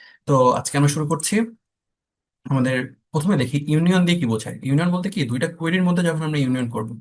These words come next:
হ্যাঁ, আহ, দুইটা টেবিলের মধ্যে যখন আমরা ইউনিয়ন করবো, তো এসকিউএল uses ইউনিয়ন।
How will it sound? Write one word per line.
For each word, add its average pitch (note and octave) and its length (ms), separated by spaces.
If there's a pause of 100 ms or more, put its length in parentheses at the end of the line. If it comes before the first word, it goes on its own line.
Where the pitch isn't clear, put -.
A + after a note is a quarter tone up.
(180)
হ্যাঁ, D3 140 (680)
আহ, A2+ 300 (380)
দুইটা D#3+ 180
টেবিলের F3 400
মধ্যে D#3 180
যখন C#3+ 180
আমরা C3 140
ইউনিয়ন A#2 260
করবো, A2+ 240 (400)
তো A#2+ 80 (540)
এসকিউএল F3 380
uses F3 180 (100)
ইউনিয়ন। E3 380